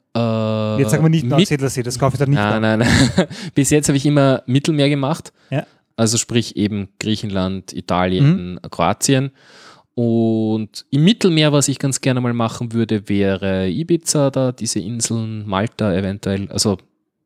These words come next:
Speaker 1: die ein bisschen weiter weg sind vom Festland, da diese Inseln, wäre ganz schön.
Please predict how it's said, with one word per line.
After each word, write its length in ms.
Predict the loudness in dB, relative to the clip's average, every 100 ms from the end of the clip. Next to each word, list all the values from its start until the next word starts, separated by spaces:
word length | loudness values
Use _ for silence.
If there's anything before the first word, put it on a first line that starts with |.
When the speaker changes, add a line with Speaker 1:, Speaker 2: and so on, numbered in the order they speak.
| _ _ _ _ _ _ -2
Speaker 1:
die 80 | 0
ein 60 |
bisschen 340 | 4 4 2 2
weiter 300 | -2 -2 -2
weg 180 | -2 -2
sind 220 | -2 -4
vom 160 | -6
Festland, 500 | -2 -2 0 -4 -2
da 60 | -4
diese 240 | -4 -6
Inseln, 380 | -4 -4 -2 -4 -6 _ -20 -20 -20 -20 _
wäre 180 | 2 2
ganz 220 | 2 -2
schön. 320 | 2 2 0